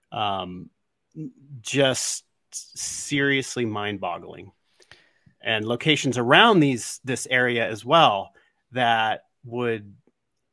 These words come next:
if we, if, if, if modern archaeology and anthropology accepted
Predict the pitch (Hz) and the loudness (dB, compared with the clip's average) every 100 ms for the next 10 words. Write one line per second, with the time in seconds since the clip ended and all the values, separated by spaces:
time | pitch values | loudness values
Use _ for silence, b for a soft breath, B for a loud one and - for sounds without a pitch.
0 | - 165 - 233 294 208 180 175 170 - | -4 -4 0 2 2 2 0 -2 -6 -6
1 | 143 143 156 220 233 233 214 _ - 151 | -4 -2 0 0 0 -2 -4 _ -6 -6
2 | - 135 135 123 123 120 113 92 - 110 | -2 0 0 -2 -4 -4 -6 -10 -6 -4
3 | 107 101 104 - - - 160 170 - 101 | -4 -8 -10 -12 -14 -4 -4 -4 -6 -8
4 | 101 | -10